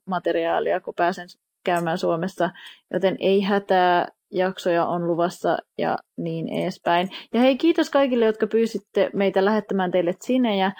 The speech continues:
Ne on kohta puoliin melkein postissa. Ja niitä saa vieläkin kysyä esimerkiksi Instagramissa. Laittaa vaan meille osoitteen, niin me lähetetään. Niitä on vielä jäljellä.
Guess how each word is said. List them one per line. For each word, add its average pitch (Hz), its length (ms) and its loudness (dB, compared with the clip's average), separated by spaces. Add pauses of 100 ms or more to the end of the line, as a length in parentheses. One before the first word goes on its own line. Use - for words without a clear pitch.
(220)
Ne 202 280 0 (240)
on 190 280 0
kohta 202 300 0
puoliin 170 360 0
melkein 165 320 -4
postissa. 208 540 2 (440)
Ja 220 180 6
niitä 277 220 0
saa 302 160 2
vieläkin 233 380 0
kysyä 190 380 0
esimerkiksi 185 640 -4
Instagramissa. 185 600 -2
Laittaa 214 280 2
vaan 247 140 2
meille 208 240 2
osoitteen, 196 500 -2
niin 160 100 -16
me 160 120 -6
lähetetään. 170 520 -4
Niitä 196 200 -2
on 196 100 0
vielä 180 200 2
jäljellä. 160 500 2